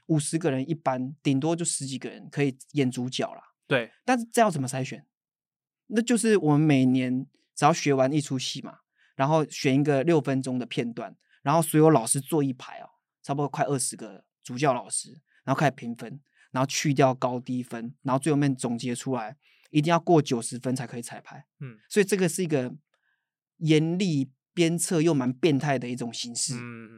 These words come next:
Speaker 2: 嗯。
Speaker 1: 但其实也是很，很磨人，但是很长，很长功啦。就是说
Speaker 2: 对。
Speaker 1: 我们那个台下的那个主任就说，如果你真的没练到几千遍的这个出场，我们那个班主任就说：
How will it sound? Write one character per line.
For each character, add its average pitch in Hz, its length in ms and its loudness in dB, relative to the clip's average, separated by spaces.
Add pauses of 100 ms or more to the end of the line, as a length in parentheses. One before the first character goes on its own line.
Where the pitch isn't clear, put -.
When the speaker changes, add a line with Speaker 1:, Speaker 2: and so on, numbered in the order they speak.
(120)
Speaker 2:
嗯。 - 40 -20
Speaker 1:
但 247 120 4
其 175 160 0
实 165 160 -2
也 147 120 4
是 139 420 -4 (200)
很， 127 440 -2
很 160 160 -2
磨 160 300 2
人， 147 140 2
但 180 140 0
是 185 80 -2
很 143 240 -2
长， - 180 -4 (220)
很 170 300 -4
长 117 280 -6
功 120 220 -8
啦。 - 280 -14
就 226 100 -2
是 220 60 -4
说 226 120 4
Speaker 2:
对。 226 180 -8
Speaker 1:
我 151 120 2
们 165 140 0
那 202 60 -2
个 156 280 0 (160)
台 139 180 0
下 147 280 2
的 131 140 -4
那 131 180 -2
个 104 380 -10
主 127 200 -2
任 147 120 0
就 143 100 0
说， 127 220 -6
如 160 140 -2
果 190 140 -2
你 135 120 0
真 160 200 -2
的 156 80 -2
没 131 260 0
练 151 220 0
到 143 160 -2
几 127 300 -10
千 156 380 -4
遍 165 380 -2
的 127 120 -6
这 135 100 -6
个 147 60 0
出 135 220 -8
场， - 240 -12 (360)
我 143 80 -4
们 156 100 -2
那 175 60 -2
个 160 80 -2
班 147 200 0
主 135 160 -6
任 127 100 -4
就 131 80 -4
说： 131 300 -10